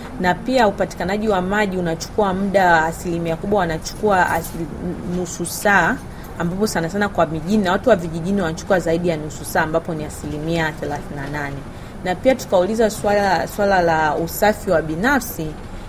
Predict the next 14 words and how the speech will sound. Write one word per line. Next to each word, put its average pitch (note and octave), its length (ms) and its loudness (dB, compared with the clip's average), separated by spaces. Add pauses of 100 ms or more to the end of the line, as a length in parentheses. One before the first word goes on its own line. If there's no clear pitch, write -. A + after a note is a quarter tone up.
(140)
ikaonekana F#3 760 2
kwamba F3 640 6
asilimia F#3+ 840 2 (220)
themanini F#3+ 540 2
ya F3+ 80 4
wananchi F3+ 440 0
wanaosha, E3+ 720 0 (140)
wanaosha F3 440 -2
mikono G3 320 -2
kwa F3 140 -4
maji F#3 240 0
na D#3+ 100 -2
sabuni F3 400 -2
wanapotoka D#3+ 720 0